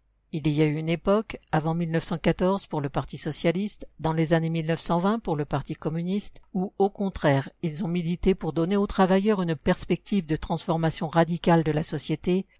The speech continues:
de lutte contre l'exploitation capitaliste. En incarnant cette perspective, ils ont permis à la classe ouvrière d'intervenir dans la vie politique par ses luttes avant tout, mais aussi en étant présente dans les élections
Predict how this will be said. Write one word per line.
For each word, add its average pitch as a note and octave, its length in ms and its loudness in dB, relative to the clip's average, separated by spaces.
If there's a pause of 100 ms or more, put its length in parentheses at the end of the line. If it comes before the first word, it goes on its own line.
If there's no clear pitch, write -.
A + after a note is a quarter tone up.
de E3 140 2
lutte F#3 320 -2
contre F3 300 -2
l'exploitation D#3 600 -2
capitaliste. - 800 -4 (320)
En D3+ 140 -8
incarnant F3+ 460 2
cette F3+ 260 0
perspective, G3 800 -2 (120)
ils D#3+ 200 -4
ont E3+ 60 -2
permis F#3 340 0
à G#3 60 6
la F3 140 4
classe - 260 0
ouvrière F3+ 400 2
d'intervenir E3+ 680 2
dans E3 100 0
la D#3 100 4
vie D#3 160 -2
politique D#3+ 580 -2
par - 160 -4
ses - 140 -2
luttes F3+ 280 0
avant D#3 220 0
tout, G#3 300 -6 (140)
mais F#3 200 2
aussi A#3 300 2
en G#3+ 100 4
étant G3 260 0
présente F#3 420 0
dans E3 140 2
les D#3+ 180 2
élections E3 580 0